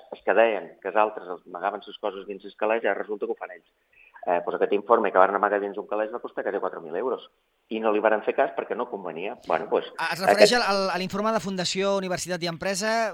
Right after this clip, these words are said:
Speaker 2: que va fer el, el catedràtic, eh, eh, Felio, Feliu.
Speaker 1: Felio Bauza.
Speaker 2: Això, Felio
Speaker 1: Eh,
Speaker 2: Bauza, perdó.
Speaker 1: exactament, sí, sí. Aquest aquí, doncs, llavors, doncs, com que el vaig demanar, doncs, sí que va aparèixer. Eh, i llavors aquesta persona va dir, "Bueno, doncs, si em voleu encara un mes d'això,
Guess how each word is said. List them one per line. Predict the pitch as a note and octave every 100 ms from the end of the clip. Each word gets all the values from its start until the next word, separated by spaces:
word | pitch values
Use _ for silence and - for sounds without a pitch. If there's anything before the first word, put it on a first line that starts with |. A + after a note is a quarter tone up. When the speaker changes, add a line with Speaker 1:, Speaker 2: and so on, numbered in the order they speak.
| E3 D3
Speaker 2:
que |
va | D#3 D3+
fer | F3 D#3+
el, | D3+ D3 C#3+ C#3+ C#3
el | B2+ C#3 B2+
catedràtic, | C#3+ C#3+ D3 B2+ C#3 - C3+
eh, | B2+ A#2+ - - - -
eh, | B2+ B2+ B2+ B2 A#2+
Felio, | E3+ D#3+ D#3 D3+ D3 C#3+ C3+ B2+ - - - - - -
Feliu. | - D#3+ C#3+
Speaker 1:
Felio | C3+ B2 A#2+
Bauza. | A#2 - E2+ D#2 -
Speaker 2:
Això, | F#3
Felio | F3+ G3+ F#3
Speaker 1:
Eh, |
Speaker 2:
Bauza, | A2 B2
perdó. | A2+ A#2 - - - B2 A#2+
Speaker 1:
exactament, | A2+ A2+ F#2 E2+ D#2
sí, | G#2 -
sí. | E2 F#2+
Aquest | F#2+ G#2+
aquí, | - E3 F#3
doncs, | F#2 G2
llavors, | F#2 G2 - - _ -
doncs, | -
com | G2
que | G#2
el |
vaig | G#2 A2
demanar, | A2 G#2+ -
doncs, | -
sí | -
que | F2+
va | E2
aparèixer. | D#2+ C#2 D2+ - - - - - _
Eh, | A2+ A2+ A2+ A2 G#2+ G#2+ -
i | C3+
llavors | A#2+ B2+ E3 -
aquesta | A2 G#2 -
persona | - - D3 E3+
va | D3+
dir, | G#2+
"Bueno, | G2+ C3
doncs, | -
si | -
em | F#2+
voleu | G#2 G#2 A2
encara | G#2 A2+ A2+
un | A2+ A2
mes | G#2+ G#2+
d'això, | A#2 B2